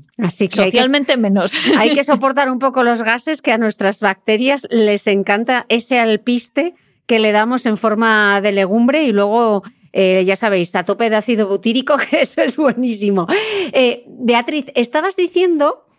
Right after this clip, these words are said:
Speaker 1: eh, que todas las legumbres son ricas en proteína. Entonces, ¿cuál sería la diferencia entre la proteína vegetal de las legumbres y la proteína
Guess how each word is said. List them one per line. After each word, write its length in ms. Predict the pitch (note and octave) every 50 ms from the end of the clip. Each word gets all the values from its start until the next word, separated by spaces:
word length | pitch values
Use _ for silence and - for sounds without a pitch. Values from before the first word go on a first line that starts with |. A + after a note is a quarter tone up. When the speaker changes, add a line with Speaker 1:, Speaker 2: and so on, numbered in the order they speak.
| _ _ _ _ _ _ _ -
Speaker 1:
eh, 220 | G#3+ G#3 G3 F#3+
que 320 | - G3+ F#3+ F#3 - _ _ _ _ _
todas 220 | - A3+ A3 A#3+ B3
las 120 | C#4+ C#4
legumbres 380 | C4 C4+ C4+ C#4+ C#4+ C#4 C#4 B3+
son 160 | B3+ A#3+ A#3
ricas 420 | B3 C4 C4 C4+ C#4 C4 - - _ _ _ _ _ -
en 200 | A#3 A3 G#3 G3+
proteína. 560 | G#3+ F#3+ F#3+ F#3 - F#3 F#3 F#3 F#3 F3 F3
Entonces, 440 | F#3+ F3 C#4+ C#4+ A#3 G#3+ G3 - _ _ _
¿cuál 220 | - - D#4+ F4 F4+
sería 320 | - G4 D#4+ E4+ E4+ E4+
la 100 | D#4+ D#4
diferencia 840 | C#4 C#4+ C4 C4 - B3 C4 C#4+ D4+ D4+ - - A#3+ B3 C#4 G#4+ - _ _ _ _ _ _ _ -
entre 260 | - A3 A3 A#3+ G#3+
la 160 | G#3+ G#3+ G3+
proteína 680 | - A3 G#3+ G#3+ G#3 A3 G#3 G#3+ B3+ C#4+ D4+ D4+ D4+ D4
vegetal 440 | C#4+ C#4+ C#4+ D4 C#4 - C#4 C4 B3+
de 80 | C4
las 160 | B3+ B3+ B3 B3
legumbres 540 | C4 B3 B3 C#4 D4+ D#4 D#4 D#4 - - _ -
y 120 | C#4 C4
la 220 | B3 A#3 A3 A3
proteína 840 | - A#3 G#3+ G#3+ G#3 G#3+ - G#3 G#3 A#3 B3+ C#4 C#4+ C#4+ C#4 C#4+ E4